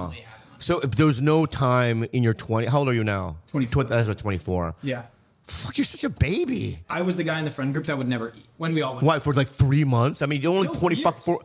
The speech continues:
Speaker 1: For years.
Speaker 2: years when? From eighteen to twenty? What the fuck are you talking about?
Speaker 1: All throughout high
Speaker 2: High school? I mean, you're, what do you
Speaker 1: Four years.
Speaker 2: I'm talking about, like, in your twenties, late twenties,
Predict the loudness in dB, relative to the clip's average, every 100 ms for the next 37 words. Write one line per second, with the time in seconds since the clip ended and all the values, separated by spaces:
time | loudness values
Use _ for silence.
0 | -12 -4 2 4 4 2 2 0 0 -2
1 | -6 -12 _ -8 -2 -2 -2 -4 -4 -4
2 | -2 0 2 2 0 -4 -6 -2 -2 -2
3 | -2 -2 -2 -6 -8 -8 -4 -2 -2 -4
4 | -2 0 0 -2 -4 -4 -4 -2 0 0
5 | 0 0 -2 -6 -12 -14 -10 -6 -6 -2
6 | -2 -2 -2 -2 0 -2 -2 -4 -4 -6
7 | -2 0 2 0 -2 -4 -4 -2 0 -4
8 | -6 -4 -2 -2 -4 -4 -4 -4 -4 -4